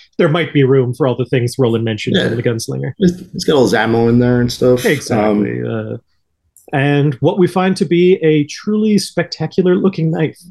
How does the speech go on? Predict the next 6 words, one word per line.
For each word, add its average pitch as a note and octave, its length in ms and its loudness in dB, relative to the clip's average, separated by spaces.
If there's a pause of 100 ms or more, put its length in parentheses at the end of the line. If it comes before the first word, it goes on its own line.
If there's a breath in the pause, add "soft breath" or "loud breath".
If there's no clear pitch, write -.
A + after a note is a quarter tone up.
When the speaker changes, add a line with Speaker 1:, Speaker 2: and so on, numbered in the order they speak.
(140)
Speaker 1:
Um, C3+ 520 4
Speaker 2:
Yeah. F#3 340 2 (800 loud breath)
Speaker 1:
let's B2 260 2
Speaker 2:
Uh, B2 40 0
Speaker 1:
see. B2+ 280 2 (200)
He, F3+ 220 0